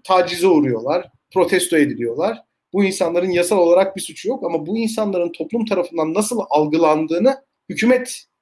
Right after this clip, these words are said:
belirliyor. Hükümet karar veriyor. Şimdi benzer şekilde de son bu, e, on dört general kararını ben de öyle yorumluyorum. Yani burada bu insanların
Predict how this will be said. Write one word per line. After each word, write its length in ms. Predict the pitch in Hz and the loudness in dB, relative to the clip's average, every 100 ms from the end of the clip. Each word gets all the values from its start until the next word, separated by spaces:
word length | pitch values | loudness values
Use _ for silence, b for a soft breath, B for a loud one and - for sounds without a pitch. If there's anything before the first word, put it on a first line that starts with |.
| _ _ _ 170 | _ _ _ 0
belirliyor. 440 | 160 123 107 - _ - | 2 0 -6 -14 _ -8
Hükümet 320 | 202 269 285 | 0 2 2
karar 300 | 165 127 120 | 2 0 -4
veriyor. 260 | 117 113 - _ B B B | -10 -14 -18 _ B B B
Şimdi 300 | - 254 156 | -4 -2 0
benzer 380 | 180 214 294 294 | 2 2 2 2
şekilde 520 | 226 202 156 139 127 | 0 -2 -4 -4 -2
de 220 | 202 277 | -4 -6
son 540 | - - 214 202 202 - _ _ _ 165 | -8 -2 0 0 -4 -14 _ _ _ -4
bu, 380 | 170 165 - - | 0 0 -2 0
e, 40 | |
on 400 | 156 147 180 190 | 2 2 0 2
dört 240 | 175 170 - - | 4 4 0 -4
general 480 | 160 160 170 170 170 | 0 2 2 0 0
kararını 600 | 151 135 131 175 254 - _ _ - | 0 2 0 -2 -6 -10 _ _ 0
ben 200 | 208 254 | 0 2
de 40 | |
öyle 580 | 226 196 208 233 202 - | 4 4 6 6 4 -2
yorumluyorum. 580 | 160 156 135 120 107 113 | -2 0 0 -4 -8 -8
Yani 360 | 135 165 151 135 | -4 -2 -2 -2
burada 520 | 202 269 160 147 - _ _ _ | 2 2 2 -2 -6 _ _ _
bu 180 | 160 240 | -8 -4
insanların 840 | 269 214 190 151 131 123 214 - | -4 -4 -4 -4 -4 -6 -8 -12